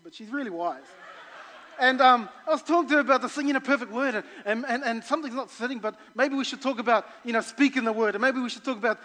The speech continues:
you know, speaking scripture, maybe we should talk about this, and I'm gonna talk about this, I'm gonna talk about this, and I'm gonna talk about this, and I, and I was rambling on for a little bit like this. And I was rambling on, rambling on, rambling on. She goes,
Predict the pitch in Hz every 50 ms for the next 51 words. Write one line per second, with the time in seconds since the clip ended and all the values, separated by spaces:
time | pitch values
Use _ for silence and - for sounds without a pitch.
0 | - - - 240 220 226 208 - - - 269 277 277 226 208 - - - 269 247
1 | - 233 226 226 262 262 269 247 - 226 202 262 254 226 247 254 247 262 285 -
2 | 254 226 190 - - - - 240 254 240 - 277 269 240 233 233 226 285 262 -
3 | 277 233 240 233 240 262 262 233 240 240 226 269 285 - - - - - - -
4 | - 233 226 269 277 269 285 294 262 240 - 285 269 247 262 254 302 285 294 294
5 | 277 254 247 294 302 262 277 247 214 240 269 269 320 349 392 392 349 294 240 220
6 | 220 220 214 208 - 202 190 185 190 220 226 202 196 208 185 170 170 170 156 196
7 | 190 190 190 - _ _ _ _ 156 151 147 - 170 170 - _ - - _ _
8 | _ _ _ _ _ _ _ _ _ _ _ _ _ _ - 277 262 277 277 269
9 | 247 240 330 339 320 285 269 262 254 233 247 240 233 233 233 226 226 226 233 233
10 | 233 226 233 233 220 - - 254 247 240 233 220